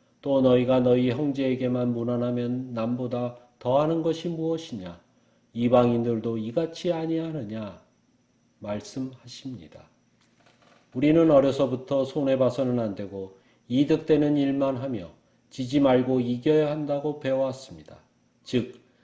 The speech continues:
손해보는 삶은 바보나 하는 짓이니 비싼 밥 먹고 남 좋은 일만 하며 살지 말라고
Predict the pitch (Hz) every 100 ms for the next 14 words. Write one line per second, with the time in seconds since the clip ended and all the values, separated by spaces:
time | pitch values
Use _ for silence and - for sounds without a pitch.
0 | _ - 160 165 165 160 160 156 147 147
1 | 147 143 131 127 131 139 135 139 127 110
2 | 98 - 92 90 _ _ _ - 127 -
3 | 127 123 123 127 120 - 131 120 117 120
4 | 127 143 151 151 151 151 151 151 147 -
5 | _ _ - 156 143 135 147 139 131 135
6 | 131 131 123 117 120 117